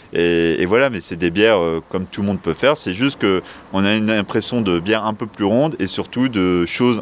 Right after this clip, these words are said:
un peu plus, euh, comme l'amertume, hein, qui sont un peu plus tranchantes, moins présentes, quoi.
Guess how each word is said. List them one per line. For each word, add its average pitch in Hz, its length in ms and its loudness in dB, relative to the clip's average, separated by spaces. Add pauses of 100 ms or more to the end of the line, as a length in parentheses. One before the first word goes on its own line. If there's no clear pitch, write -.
un 98 140 -2
peu 107 140 -6
plus, 110 260 -8
euh, 92 360 0
comme 107 200 -2
l'amertume, 107 420 -4
hein, 90 80 -10
qui - 140 -18
sont - 160 -8
un 85 80 -4
peu 98 100 -6
plus 90 180 -10
tranchantes, 123 500 -4 (340)
moins 104 160 2
présentes, 85 420 -6
quoi. - 80 -16